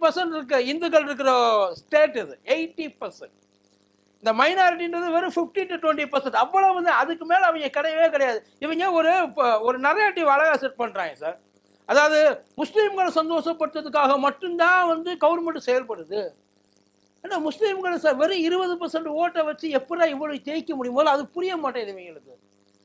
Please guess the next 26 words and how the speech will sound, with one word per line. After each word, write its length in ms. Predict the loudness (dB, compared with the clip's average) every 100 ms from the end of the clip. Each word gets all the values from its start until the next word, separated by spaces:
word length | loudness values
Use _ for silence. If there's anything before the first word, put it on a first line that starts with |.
| _ _ _ _ _ _
எப்படி 300 | 0 2 2
இருபது 240 | 2 2 2
பர்சன்ட் 260 | 0 2
ஓட்டை 220 | 2 2
வச்சு 160 | 0 -2
ஜெயிப்பாங்க? 760 | -4 -4 0 0 2 2 2 -4 _
அப்ப 300 | -4 -2 2
பேலன்ஸ் 240 | 4 4 2
இருக்க 200 | -4 0
எண்பது 420 | 0 0 -4 -2
பர்சன்ட் 200 | -4 -4
ஓட்டு 300 | -2 -4 -2
என்ன, 220 | -2 -2
எங்க 320 | -4 0 0
போய் 200 | 0 0
விழுந்திருக்கணும் 540 | 0 -4 -4 -2 -2 -4
இந்நேரத்துக்கு? 420 | -6 -10 -12 -20 -20 _ _ _ _ _ _ _ _ _
யோசிச்சு 340 | 4 4 4 0
பாருங்க. 520 | 2 2 0 -2 -6 _ _ _ 0
ஆனா, 220 | 2 4
இவங்களோட 600 | 0 -2 -2 2 2 2
கணக்கு 600 | 2 0 0 0 4 4
ஒழுங்கா 300 | 4 2 2
நம்ம 280 | 2 0 0
இதை 140 | 2
வந்து 240 | 0 -2